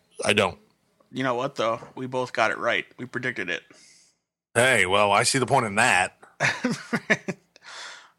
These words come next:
Speaker 2: Uh, so we'll see where it goes. Uh, okay. And what I was hoping would be the match of the night, Undertaker and Bray Wyatt for the right to be,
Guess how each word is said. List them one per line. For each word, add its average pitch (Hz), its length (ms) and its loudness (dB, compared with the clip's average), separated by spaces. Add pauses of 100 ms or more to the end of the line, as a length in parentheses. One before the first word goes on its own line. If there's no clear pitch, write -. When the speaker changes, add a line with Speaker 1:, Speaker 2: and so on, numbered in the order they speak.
Speaker 2:
Uh, 165 520 4 (180)
so - 240 -6
we'll 151 140 -2
see 156 220 -2
where 135 140 -2
it 139 100 -2
goes. 123 640 -2
Uh, 127 440 0
okay. 151 220 4 (280)
And 143 320 -2
what 139 100 6
I 143 80 6
was 139 140 0
hoping 156 260 -2
would 135 100 -4
be 139 100 -2
the 127 80 -4
match 120 280 2
of 120 60 -6
the 113 60 -8
night, 113 280 -2
Undertaker 135 760 -4
and 123 200 -8
Bray 123 180 -2
Wyatt 117 560 -2 (140)
for 127 180 -10
the 117 100 -6
right 113 280 -2
to 127 100 -10
be, 120 400 -8